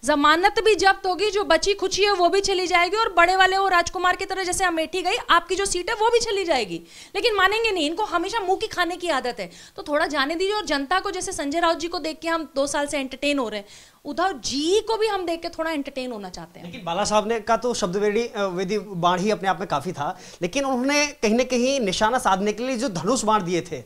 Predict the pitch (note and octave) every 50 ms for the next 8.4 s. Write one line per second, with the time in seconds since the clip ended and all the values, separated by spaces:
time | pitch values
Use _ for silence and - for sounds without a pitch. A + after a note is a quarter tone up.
0 | - _ _ _ - D#3+ F3 F#3+ G#3 F3+ F3 - G#3+ G3+ F#3 - G3 G3 G3+ G#3+
1 | G#3 - - - - - B3 D4 D4 D4+ E4 D#4+ - - - - A3 G3+ F3 G#3
2 | A3+ G#3+ A3+ G3+ G#3+ A3 F#3 E3 D3 E3 - F3+ E3 C#3+ - - A#2+ - - -
3 | - - _ _ - C4+ F#4 F#4 F#4+ G#4+ G#4+ G#4+ G#4+ - - F4+ F4 F#4 F#4 F#4+
4 | G4+ F#4+ F#4 F#4+ - D#4+ D4 D4 D4+ D#4 E4 E4+ F4 F4 E4+ E4 D#4 B3+ D#4+ -
5 | C#4+ D4+ D#4+ E4 E4 - - - - - - _ _ _ _ _ - B3+ D4+ E4
6 | F4 C#4 E4 F#4 E4+ D4+ C#4+ D4+ D4 D#4+ D4+ - D4 C4+ B3+ A#3 A#3 A3+ - D#4
7 | D#4 D#4 D#4 C#4+ B3+ A3 A#3+ A#3+ C4 C4 B3+ B3+ - A#3+ C4 C4 - A3+ G3+ G3
8 | - F3+ E3+ E3+ E3+ - - -